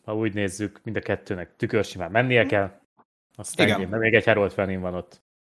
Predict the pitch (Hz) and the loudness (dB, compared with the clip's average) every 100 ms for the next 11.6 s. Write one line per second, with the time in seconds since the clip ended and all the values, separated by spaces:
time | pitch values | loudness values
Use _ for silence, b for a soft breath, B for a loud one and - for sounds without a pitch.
0 | _ - - 92 - 143 - _ 104 95 | _ -8 -4 -4 2 6 6 _ -12 -10
1 | 98 - - 117 113 113 110 107 113 151 | -10 -12 -6 -2 0 0 0 0 0 6
2 | 214 160 147 139 127 120 - - - 127 | 8 8 8 4 4 0 -8 -6 0 2
3 | - 113 110 104 101 104 101 95 101 101 | 2 2 4 2 0 -4 -6 -6 -6 -6
4 | 98 95 98 95 - - - _ - 98 | -6 -6 -8 -8 -14 -20 -20 _ -8 -4
5 | 101 - 104 98 - 95 92 90 92 104 | -2 2 2 2 0 -2 0 -2 -2 -6
6 | 98 110 151 151 175 170 196 - - - | -2 4 6 6 6 6 6 2 -8 -20
7 | B 151 151 170 156 143 139 139 127 117 | B 6 10 10 12 12 12 8 4 4
8 | 120 117 127 127 117 110 101 104 107 95 | 0 2 4 4 2 0 0 -2 -2 -2
9 | 90 90 - _ _ _ _ - - 156 | 0 -2 -4 _ _ _ _ -8 4 8
10 | 123 110 110 117 104 - - 107 101 104 | 10 8 -2 -2 0 -2 0 2 2 0
11 | - 104 95 95 95 | -2 -2 0 0 -2